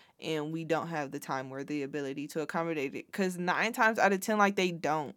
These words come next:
Like, the workforce nowadays, it's just, like, it's unbelievable. Like, I cannot, I cannot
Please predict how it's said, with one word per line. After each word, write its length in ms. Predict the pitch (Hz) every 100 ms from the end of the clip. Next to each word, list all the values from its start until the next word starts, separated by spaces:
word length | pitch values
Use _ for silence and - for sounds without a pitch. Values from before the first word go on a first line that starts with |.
| _ _ - - -
Like, 180 | 180 175
the 80 |
workforce 560 | 156 214 247 247 240 247
nowadays, 760 | 240 240 240 262 262 254 254 - _ _ _ _ _ _ _ _ _ _ _ _ _ _ _ _ - _ _ _ _ _ _ _ _ _ -
it's 220 | 240 254
just, 180 | 277 254
like, 180 | 233
it's 140 | 220 -
unbelievable. 680 | 226 233 226 240 196 170 151
Like, 200 | 147 -
I 120 | -
cannot, 480 | - 359 269 220 202 - - - - _ _ _ _ _ _ _ _ _ _ _ _ -
I 120 | 247
cannot 400 | 381 359 254 202